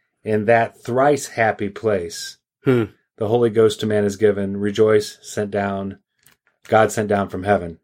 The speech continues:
Speaker 1: So the thrice happy place.
Speaker 2: Not sure.
Speaker 1: I don't know. It's like, I wonder what he means there. Is that just Trinity?
Speaker 2: Have to look
Speaker 1: Like
Speaker 2: that
Speaker 1: the
Speaker 2: up.
Speaker 1: thrice happy?
Speaker 2: Well, also holy, holy, holy.
Speaker 1: Yeah. Oh,
Speaker 2: Happy,
Speaker 1: that,
Speaker 2: happy,
Speaker 1: yeah,
Speaker 2: happy.
Speaker 1: yeah, yeah, yeah. <laughs>
Speaker 2: We'll have to think about that
Speaker 1: Yeah.
Speaker 2: a little bit more.
Speaker 1: And then he breaks the pattern on the last verse.
Speaker 2: Okay.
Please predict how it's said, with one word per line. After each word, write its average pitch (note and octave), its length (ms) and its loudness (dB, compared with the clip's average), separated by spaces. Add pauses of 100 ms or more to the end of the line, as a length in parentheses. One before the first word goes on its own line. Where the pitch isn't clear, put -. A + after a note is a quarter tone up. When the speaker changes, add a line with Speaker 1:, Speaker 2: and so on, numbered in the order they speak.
Speaker 1:
So - 160 -2
the A2+ 100 0
thrice C3 340 4
happy G#2 300 2
place. G2 440 -2
Speaker 2:
Not - 100 -12
sure. A2 220 -8 (240)
Speaker 1:
I C3 140 4
don't C#3+ 180 4
know. C#3+ 160 6
It's A#2 120 -2
like, A2+ 200 0 (400)
I E3 40 -16
wonder G#3 140 -2
what G#3+ 140 4
he G#3 60 6
means G3+ 240 2
there. D3+ 340 0 (100)
Is A2+ 100 -12
that A#2+ 220 -6
just C3+ 320 -2
Trinity? C#3+ 340 -2
Speaker 2:
Have F#3 60 -4
to A2+ 60 -8
look G#2 60 -2
Speaker 1:
Like A2+ 160 0
Speaker 2:
that G2+ 180 0
Speaker 1:
the A#2 60 -6
Speaker 2:
up. G2+ 200 -8
Speaker 1:
thrice B2+ 300 -2
happy? C#3 540 -6
Speaker 2:
Well, C#3 100 4
also C#3+ 260 2
holy, C#3 300 2
holy, A2+ 260 0
holy. A2 360 -2
Speaker 1:
Yeah. C3 260 2
Oh, C3+ 180 6
Speaker 2:
Happy, A#2+ 220 0
Speaker 1:
that, A#2 60 -4
Speaker 2:
happy, A#2+ 200 -4
Speaker 1:
yeah, A#2 40 -4
Speaker 2:
happy. B2+ 260 0
Speaker 1:
yeah, B2+ 160 0 (100)
yeah, C3 300 2
yeah. C3 960 2
<laughs> - 120 -10
Speaker 2:
We'll D3+ 80 0
have - 60 -4
to D3 80 0
think D#3 200 0
about C#3 280 2
that A2 260 -4 (100)
Speaker 1:
Yeah. C#3+ 200 4
Speaker 2:
a - 20 6
little A#2 140 2
bit A2+ 160 -2
more. A2+ 420 -8 (300)
Speaker 1:
And C#3 120 -2
then D3 80 2
he C#3 60 2
breaks D3 280 2
the D3+ 80 -4
pattern D3+ 320 2
on A#2 100 0
the A#2 80 0
last A#2 300 0
verse. A2 280 0
Speaker 2:
Okay. G#2 360 -6